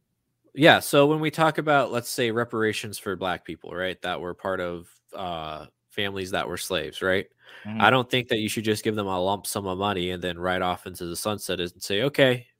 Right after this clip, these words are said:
Speaker 1: we're good." What I think you should do is I think you should incentivize them to, to start building their own wealth in their own community. So what
Speaker 2: Yeah,
Speaker 1: you do
Speaker 2: yeah.
Speaker 1: is you give them grants to purchase houses, to, uh, start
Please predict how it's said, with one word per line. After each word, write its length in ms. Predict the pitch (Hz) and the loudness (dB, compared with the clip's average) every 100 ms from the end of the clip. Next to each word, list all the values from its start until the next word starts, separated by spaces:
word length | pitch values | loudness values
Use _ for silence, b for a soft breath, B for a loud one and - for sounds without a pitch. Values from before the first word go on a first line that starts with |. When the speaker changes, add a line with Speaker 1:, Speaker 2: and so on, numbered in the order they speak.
| - | -8
Speaker 1:
we're 120 | 123 | 2
good." 260 | 107 104 - _ B B B B B B | 2 2 -4 _ B B B B B B
What 120 | 117 | 2
I 40 | 117 | 4
think 200 | 139 127 | 2 0
you 80 | 120 | -2
should 160 | 107 | 0
do 320 | 135 175 131 120 _ _ _ _ _ - - - 120 | 6 8 6 2 _ _ _ _ _ -20 -18 -12 2
is 80 | |
I 100 | 117 | 4
think 180 | 117 120 | 4 0
you 60 | 117 | -4
should 160 | 135 | -2
incentivize 680 | 107 92 110 104 107 107 101 | -4 -2 -4 2 6 6 4
them 240 | 110 104 98 | -2 -4 -4
to, 300 | 107 101 98 | -2 -2 -4
to 240 | - 104 | -8 -8
start 300 | - 107 87 | -2 0 0
building 280 | 101 98 92 | -2 -2 -2
their 160 | 95 92 | -4 -4
own 100 | 92 | -2
wealth 260 | 92 90 | -2 -2
in 80 | 90 | -6
their 160 | 90 87 | -8 -8
own 100 | 87 | -8
community. 500 | 107 127 110 82 82 | -8 -4 -4 -4 -6
So 380 | - 95 90 87 | -2 0 0 0
what 160 | 90 | -2
Speaker 2:
Yeah, 100 | 135 104 | 0 0
Speaker 1:
you 40 | |
do 280 | 92 98 92 | 0 -2 -2
Speaker 2:
yeah. 60 | 92 | -6
Speaker 1:
is 120 | 95 | -6
you 80 | 92 | -6
give 220 | 92 90 | -6 -8
them 160 | 87 | -14
grants 720 | 85 180 127 92 - - - - | -10 -6 -4 -6 -8 -10 -12 -14
to 500 | - 92 87 85 82 - | -8 -4 -2 -2 -4 -6
purchase 420 | - 87 - 78 | -4 -4 -4 -4
houses, 640 | - 107 107 80 76 - b b b b - | 0 2 0 -4 -8 -10 b b b b -14
to, 800 | - 95 90 87 85 82 82 82 - | -4 -2 0 0 -2 -2 -6 -8 -4
uh, 300 | 85 82 80 | -2 0 -2
start 540 | - - 95 95 - | -6 2 4 4 2